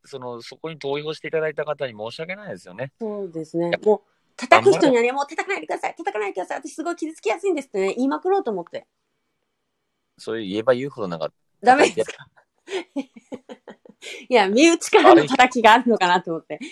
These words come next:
Speaker 2: いや、私傷つきやすいんですよって言って逃げようかなと思ったんですけど。
Speaker 1: いや、いや、ない方がいいです。気にしてませんからみたいなのがいいですよ。
Speaker 2: <laughs> あ、ジャゴさん、テンション上がってますね。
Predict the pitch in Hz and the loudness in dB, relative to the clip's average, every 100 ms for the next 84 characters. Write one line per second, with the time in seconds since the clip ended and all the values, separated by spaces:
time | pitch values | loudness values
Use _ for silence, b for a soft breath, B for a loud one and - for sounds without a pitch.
0 | B 349 285 277 269 247 269 269 - 277 | B -6 -4 -4 -8 -12 -12 -12 -6 -4
1 | 311 320 - 262 - 240 226 220 185 185 | 0 0 0 -6 -6 -4 -4 -8 -12 -6
2 | 190 220 240 202 180 175 165 160 156 151 | -2 0 0 0 -2 -4 -6 -8 -8 -8
3 | 147 170 _ _ 143 151 202 254 127 110 | -12 -14 _ _ -6 -4 -6 -4 -4 -6
4 | 117 - _ 143 165 170 - 180 156 165 | -14 -20 _ -16 -12 -12 -8 -4 0 0
5 | 175 - 190 - - 85 82 98 _ - | 0 -4 -4 -4 -8 -8 -14 -18 _ -16
6 | - - - 269 294 302 311 214 180 311 | -16 -4 2 4 4 2 -2 -6 -6 -6
7 | 359 381 247 208 233 240 240 208 | -4 -4 -4 -4 -4 -6 -8 -10